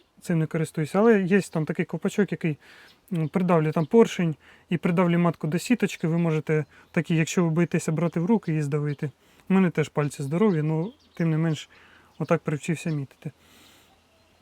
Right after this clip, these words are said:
Ось, то є отакі ковпачки, це для тих, хто не хоче в руки матку брати.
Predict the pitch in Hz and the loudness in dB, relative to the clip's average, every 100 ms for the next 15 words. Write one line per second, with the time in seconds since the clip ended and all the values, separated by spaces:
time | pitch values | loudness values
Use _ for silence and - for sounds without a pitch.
0 | _ 180 160 - 175 196 175 156 165 165 | _ 0 0 0 2 2 2 -2 -2 -2
1 | 170 - - 196 165 147 156 170 - 165 | -4 -6 -4 -4 -2 -4 -2 -2 -2 -4
2 | 160 160 - 156 151 - 143 139 - 139 | -2 -4 -6 -6 -6 -6 -8 -8 -10 -8
3 | 143 135 | -8 -10